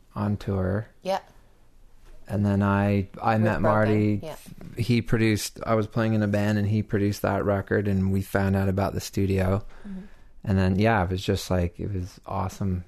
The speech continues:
Speaker 1: just going up there. So we just made an excuse to keep going out, leaving the city. S-, and, uh,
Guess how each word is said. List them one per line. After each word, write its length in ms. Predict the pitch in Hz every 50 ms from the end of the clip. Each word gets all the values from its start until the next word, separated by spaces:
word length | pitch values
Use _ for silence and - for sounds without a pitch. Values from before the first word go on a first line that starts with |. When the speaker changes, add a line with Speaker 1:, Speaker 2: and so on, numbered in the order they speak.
| -
Speaker 1:
just 180 | - 101 92 -
going 260 | - 98 95 95 92 95
up 160 | 101 - -
there. 260 | - 113 104 95 92
So 160 | 90 - - 92
we 100 | 92 95
just 240 | 95 92 - - - - - - _ _ _ _ _ _ - - - -
made 300 | - 101 101 101 98 98 95
an 60 | 101
excuse 440 | 98 - - - - 113 107 98 -
to 100 | - 101
keep 260 | - - 104 101 -
going 300 | - 110 104 101 101 98
out, 220 | 98 98 101 98 - - - - - - - - - - - - - - - - - - -
leaving 260 | - 139 127 117 117
the 60 | 110 104
city. 440 | - - - 101 98 104 117 123 - - - - - - - - - - - - - - - - -
S-, 220 | - - - - - -
and, 320 | - 95 98 95 95 92 92
uh, 440 | 90 87 87 87 87 85 85 85